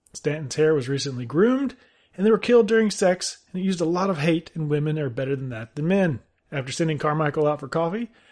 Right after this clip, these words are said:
Murphy talks to Dresden that Stanton works for the vampiress Bianca of the Velvet Room,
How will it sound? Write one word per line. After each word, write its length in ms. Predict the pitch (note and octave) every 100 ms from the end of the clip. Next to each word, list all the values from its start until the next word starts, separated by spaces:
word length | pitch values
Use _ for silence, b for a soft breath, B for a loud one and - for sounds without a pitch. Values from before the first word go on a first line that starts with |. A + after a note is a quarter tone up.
| b
Murphy 240 | D#3 D3+ D3
talks 240 | D#3+ D3
to 60 | D3+
Dresden 460 | C3+ E3+ F3 A3+ G3
that 240 | C3 B2+
Stanton 360 | - D#3+ D#3 C#3+
works 200 | C#3+ -
for 80 |
the 80 | C#3+
vampiress 720 | C#3+ F3 D#3 D3+ C#3 B2 - C3
Bianca 600 | D#3+ D#3 D3 B2+ G#2+ - _
of 140 | D#3 C#3
the 100 | C#3
Velvet 360 | D#3 D3+ C#3
Room, 420 | D3+ C#3 A#2+ A2